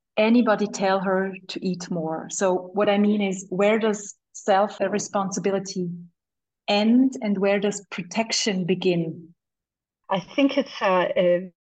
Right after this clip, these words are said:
Speaker 2: very important if the individual adult is having health problems, they be educated as to why that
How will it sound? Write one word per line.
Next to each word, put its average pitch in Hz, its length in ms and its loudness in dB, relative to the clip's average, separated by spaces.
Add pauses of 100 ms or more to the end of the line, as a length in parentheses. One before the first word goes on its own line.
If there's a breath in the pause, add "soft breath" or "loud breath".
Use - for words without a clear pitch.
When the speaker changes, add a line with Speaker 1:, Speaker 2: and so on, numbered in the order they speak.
(220)
Speaker 2:
very 202 420 -4
important 190 440 -4
if 170 160 -10
the 233 140 -2
individual 180 880 0
adult 185 440 0 (160)
is 180 140 -8
having 170 280 -4
health 165 280 -4
problems, 170 420 0 (120)
they 233 100 -6
be 196 160 -2
educated 175 560 0
as 156 200 -6
to - 140 -14
why 160 680 0
that 151 280 -2